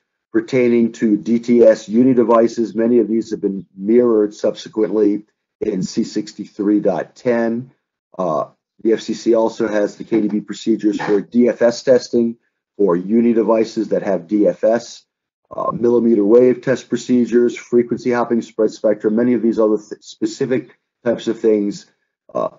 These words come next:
have test procedures that are listed in the various K D B publications.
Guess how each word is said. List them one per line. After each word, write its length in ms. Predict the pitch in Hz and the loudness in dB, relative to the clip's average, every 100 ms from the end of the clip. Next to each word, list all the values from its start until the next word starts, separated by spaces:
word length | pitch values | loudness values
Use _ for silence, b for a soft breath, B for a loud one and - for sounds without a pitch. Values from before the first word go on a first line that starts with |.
| _ _ | _ _
have 340 | 92 117 113 - | -6 -2 -4 -4
test 260 | 135 135 | -6 -4
procedures 640 | 120 - 120 110 113 104 | -6 -2 0 2 2 2
that 120 | 110 104 | 2 2
are 100 | 104 | 2
listed 460 | 107 117 - 107 | 2 -2 -2 -4
in 160 | - 107 | -2 -2
the 80 | 98 | 0
various 500 | 101 101 98 98 - | 2 2 0 -4 -8
K 240 | 135 123 | -2 -2
D 80 | 107 | 0
B 160 | 101 | -2
publications. 960 | - 104 98 92 87 78 - - - - | -2 -2 -2 -4 -4 -6 -10 -20 -20 -20